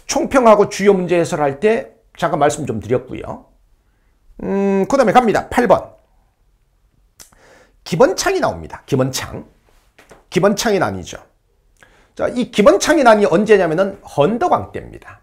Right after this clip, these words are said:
팔백이십이 년 헌덕왕 때죠. 그러니까 그 이후에 있었던 걸 고르라는 겁니다. 음, 당연히 이제 신라말 중에서도 신라말. 이 진성여왕 때 일어난 원종 애노의 난. 어, 동그라미 사 번이 정답이 되겠죠.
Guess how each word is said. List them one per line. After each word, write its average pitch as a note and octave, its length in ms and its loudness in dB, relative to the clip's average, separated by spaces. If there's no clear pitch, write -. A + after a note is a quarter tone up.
팔백이십이 D#3+ 800 -4
년 B2+ 180 -6
헌덕왕 D#3+ 640 -2
때죠. - 300 -16
그러니까 C4 460 2
그 C#4+ 200 6
이후에 C#4 640 4
있었던 A3 360 0
걸 A#3+ 200 2
고르라는 A2+ 380 -4
겁니다. - 440 -16
음, D#4 140 -8
당연히 G3+ 340 2
이제 C#3+ 160 -2
신라말 G3+ 680 4
중에서도 B3 400 -2
신라말. B2+ 640 -4
이 C#3 280 -8
진성여왕 G3+ 720 0
때 F3 80 -4
일어난 E3+ 500 -2
원종 D#3+ 420 -2
애노의 C#3+ 280 -4
난. C#2 220 -14
어, G#2+ 220 -8
동그라미 F3+ 320 2
사 D#3 280 0
번이 E3+ 360 0
정답이 A#2 480 -6
되겠죠. - 440 -14